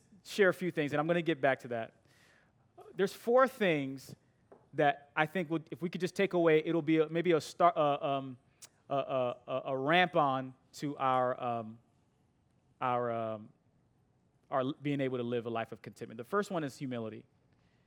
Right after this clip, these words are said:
Humility is one necessary thing that we have to have if we're gonna be content in our abundance and in our need.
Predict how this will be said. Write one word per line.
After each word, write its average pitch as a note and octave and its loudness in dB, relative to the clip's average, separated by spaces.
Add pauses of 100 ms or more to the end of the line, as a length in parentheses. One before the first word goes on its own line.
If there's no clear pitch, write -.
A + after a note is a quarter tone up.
(760)
Humility G3 4
is D#3 2 (2000)
one F3 4
necessary E3 4
thing C#3 -6
that C3 -4
we B2+ -8
have C3 -2
to B2+ -2
have A#2 -2
if - -16
we're C3 -12
gonna B2 -6 (400)
be D3+ -2
content C#3 -8
in C#3 -6
our C#3 2
abundance B2 -6
and B2 -10
in B2 -10
our A#2 -6
need. G#2 -12